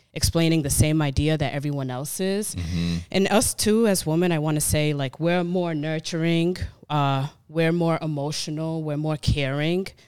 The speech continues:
Speaker 1: as women. That's, um, it's our motherly nature that we have. So I think we're more willing to listen to, uh, people at the door. Where, so, uh, yeah, I think we have an advantage.
Speaker 2: Yeah, a little more empathetic.
Speaker 1: Yes.
Speaker 2: Yep.
Speaker 1: Yeah.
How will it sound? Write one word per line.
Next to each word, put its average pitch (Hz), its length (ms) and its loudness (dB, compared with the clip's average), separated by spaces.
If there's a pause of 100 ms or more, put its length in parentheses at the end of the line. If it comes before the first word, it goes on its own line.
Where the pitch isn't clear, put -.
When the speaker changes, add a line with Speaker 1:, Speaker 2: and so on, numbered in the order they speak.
(160)
Speaker 1:
as 190 180 2
women. 202 300 4
That's, - 400 -4
um, 131 400 -8 (580)
it's - 140 -6
our 147 180 0 (220)
motherly 156 480 0
nature 143 420 0
that 160 160 -2
we 180 120 -2
have. 185 380 0
So 143 500 0 (380)
I 165 60 0
think 180 240 2
we're 165 140 4
more 165 180 4
willing 156 280 2
to - 160 0
listen 139 480 0
to, 135 480 0 (580)
uh, 123 260 -6 (240)
people 165 300 0
at 147 100 -2
the 143 80 -10
door. 143 260 -4
Where, 135 300 -8
so, 131 460 -10 (360)
uh, 160 40 -2
yeah, 190 180 2
I 165 60 2
think 220 180 0
we 190 80 -2
have 165 180 0
an 151 80 0
advantage. 139 640 -6
Speaker 2:
Yeah, 87 120 2
a - 20 6
little 85 180 4
more 85 120 0
empathetic. 80 680 -2
Speaker 1:
Yes. 143 560 -4
Speaker 2:
Yep. 165 240 0
Speaker 1:
Yeah. 131 320 -6